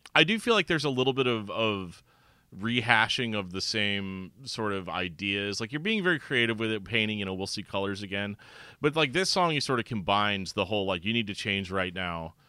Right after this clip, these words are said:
But don't worry, you messed up. It's okay. We all mess up. You'll see colors again. You know, don't worry about it." Uh, but then he also says, like, "It's your life that's at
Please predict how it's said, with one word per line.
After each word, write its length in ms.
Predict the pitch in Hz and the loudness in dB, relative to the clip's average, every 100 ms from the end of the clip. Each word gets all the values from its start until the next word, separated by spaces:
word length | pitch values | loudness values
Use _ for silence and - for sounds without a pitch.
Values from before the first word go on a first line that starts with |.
| _ | _
But 220 | 101 139 160 | -2 -2 4
don't 260 | 190 156 | 4 4
worry, 440 | 120 120 113 107 104 | 2 4 4 2 -2
you 180 | 113 143 | -2 -2
messed 360 | 147 131 - 113 | 2 2 2 2
up. 200 | 101 101 | 0 0
It's 180 | 127 - | -4 -2
okay. 380 | 131 - 107 92 | -2 -2 -2 0
We 160 | 107 131 | 0 2
all 160 | 143 | 2
mess 320 | 120 95 - | 0 -2 -2
up. 200 | 92 87 | -4 -4
You'll 200 | 101 147 | -2 0
see 200 | - 127 | 2 2
colors 440 | 107 107 90 85 80 | 2 0 0 -2 -6
again. 400 | 78 80 90 117 _ _ _ _ _ - | -10 -8 -8 -10 _ _ _ _ _ -10
You 160 | 120 135 | 0 4
know, 120 | 131 | 4
don't 200 | 131 165 | 2 2
worry 260 | 185 196 160 | 2 2 2
about 300 | 104 87 82 | 0 -2 -4
it." 100 | 76 _ - - - | -10 _ -20 -20 -10
Uh, 280 | - 127 127 | 2 4 4
but 200 | 120 160 | 4 4
then 120 | 170 170 | 4 4
he 100 | 160 | 4
also 240 | 160 170 | 4 2
says, 240 | 143 156 | 0 2
like, 140 | 151 113 | 2 2
"It's 180 | 123 139 | 0 2
your 120 | 120 | 0
life 400 | 104 110 120 - | 6 6 6 0
that's 220 | 107 - | -8 -6
at 100 | 90 | -8